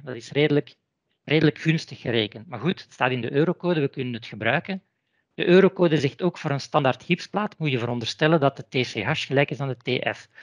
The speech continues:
Dus van het moment dat je driehonderd graden haalt op je hout, faalt ook de bekleding.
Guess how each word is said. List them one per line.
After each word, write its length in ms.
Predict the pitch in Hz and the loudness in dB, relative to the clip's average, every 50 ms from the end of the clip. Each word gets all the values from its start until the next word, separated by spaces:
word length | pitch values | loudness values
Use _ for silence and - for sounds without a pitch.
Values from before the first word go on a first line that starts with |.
| - - - _ | -20 -20 -20 _
Dus 200 | - 120 113 - | -6 -6 -6 -2
van 120 | - 147 | 0 2
het 100 | 151 151 | 2 4
moment 420 | 147 143 143 143 135 123 - - _ | 4 4 4 4 2 2 -2 -8 _
dat 120 | - 127 | -2 0
je 100 | 120 110 | 0 2
driehonderd 460 | 107 131 147 170 160 139 131 131 - | 2 4 4 4 4 4 0 -4 -4
graden 360 | - - 135 123 120 117 113 104 | -4 0 2 2 2 2 0 2
haalt 440 | 104 131 120 113 113 117 - _ _ _ | 4 4 4 4 2 -2 -12 _ _ _
op 200 | - 151 - - | -8 -8 -6 -6
je 120 | 120 110 | -8 -6
hout, 460 | 87 107 127 160 208 214 - - _ _ _ _ _ _ _ _ _ _ | 0 2 4 4 4 2 -4 -14 _ _ _ _ _ _ _ _ _ _
faalt 480 | _ - - - 156 156 170 170 - - | _ -18 -4 0 4 4 4 4 2 0
ook 200 | 165 160 143 139 | -4 -6 -4 -4
de 60 | 139 | -6
bekleding. 540 | 113 131 123 131 113 107 104 98 101 101 101 | -8 -8 -6 -4 -4 -4 -4 -4 -10 -16 -20